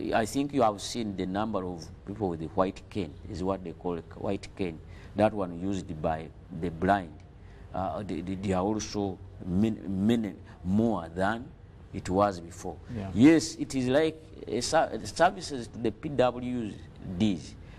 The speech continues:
Speaker 1: is like, is affected like other services in Uganda. We cannot say that, uh, Uganda is at hundred percent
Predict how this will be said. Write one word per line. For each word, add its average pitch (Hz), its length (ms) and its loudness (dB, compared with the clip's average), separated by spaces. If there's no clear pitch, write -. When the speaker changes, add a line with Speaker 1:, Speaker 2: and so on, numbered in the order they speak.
Speaker 1:
is 101 180 4
like, 113 220 4
is 110 180 -2
affected 107 600 0
like 98 280 0
other 120 260 6
services 101 680 -2
in 90 140 -6
Uganda. 90 540 -2
We 107 180 6
cannot 123 400 2
say - 220 0
that, 120 240 4
uh, 101 60 -8
Uganda 120 500 4
is 101 140 -2
at 101 200 -2
hundred 120 520 2
percent 101 460 -2